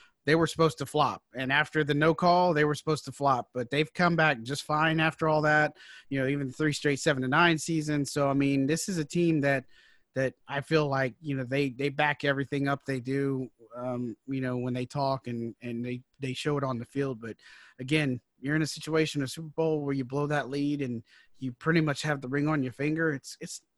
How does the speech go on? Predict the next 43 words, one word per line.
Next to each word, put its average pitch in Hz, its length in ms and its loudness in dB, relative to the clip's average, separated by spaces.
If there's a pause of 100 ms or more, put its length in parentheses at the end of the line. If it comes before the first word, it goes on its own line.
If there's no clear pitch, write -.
it's, 147 220 -8
you 147 200 -8
can 190 200 -4
say 196 420 2
all 175 200 0
the 170 100 2
optimistic 175 600 0
things, 165 340 0
but, 123 220 -2 (560)
you 131 140 -8
know, 135 240 -4 (260)
it, 143 240 -4
it's 156 220 -6
gonna 226 160 0
mess 208 280 2
with 196 80 -4
a 190 40 -2
lot 196 160 4
of 190 60 -2
people's 190 320 -6
psyche. 185 480 0
And, 127 240 0
and 131 160 -4
I 143 80 -2
think 156 240 -6
they're 151 220 2
in 156 160 0
for 143 320 -4
a 131 140 -4
little 143 260 -4
bit 147 220 -2
more 143 200 -2
of 135 80 -2
a 135 60 -6
challenge 147 440 -4
than 123 240 -6
some 127 180 -6
people 131 260 -8
would 127 180 -8
admit 123 340 -6
in 107 100 -12
San 113 200 -10
Francisco. 113 480 -14